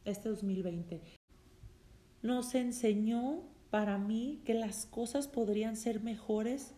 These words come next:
siempre y cuando tengamos a Dios en nuestro corazón. La vida no se trata de esperar a que pase la tormenta,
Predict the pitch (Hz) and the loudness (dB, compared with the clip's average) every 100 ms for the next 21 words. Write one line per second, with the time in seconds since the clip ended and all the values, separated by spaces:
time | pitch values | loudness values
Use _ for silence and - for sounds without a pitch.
0 | - - - - - - - - - - | -20 -20 -20 -20 -20 -20 -20 -20 -20 -12
1 | - 254 247 254 269 254 240 247 233 208 | 0 2 4 2 2 2 0 0 2 2
2 | 196 214 - 190 185 185 196 196 196 202 | 0 0 0 2 2 0 -4 -4 -4 -4
3 | 185 160 147 156 147 147 - - - 208 | -4 -4 -6 -4 -6 -6 -14 -20 0 2
4 | 214 220 233 262 262 254 254 247 233 233 | 2 2 0 0 0 0 -2 0 -2 -2
5 | 240 240 240 - 190 180 185 208 208 190 | -2 -2 -2 -2 -2 -2 -2 -4 -4 -4
6 | - 180 175 196 196 196 165 156 160 151 | -2 -6 -4 -2 -2 -2 -2 0 -2 -4
7 | 151 | -8